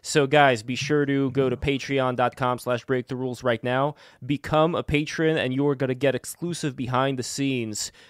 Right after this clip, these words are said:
uh, streaming of this going down later on. We're gonna edit it, make it into a nice video,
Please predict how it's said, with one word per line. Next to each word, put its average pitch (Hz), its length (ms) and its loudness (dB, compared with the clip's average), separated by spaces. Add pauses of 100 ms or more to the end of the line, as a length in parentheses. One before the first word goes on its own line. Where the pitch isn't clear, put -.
uh, 113 360 2
streaming 113 640 -4 (240)
of 131 180 2
this 127 180 0
going 123 300 0
down 127 340 2
later 123 320 0
on. 123 220 4
We're 113 100 -4
gonna 113 220 -2
edit 139 260 0
it, 135 200 0
make 113 220 -2
it 113 60 -4
into 113 240 -6
a 113 40 -6
nice 113 260 -4
video, 131 480 2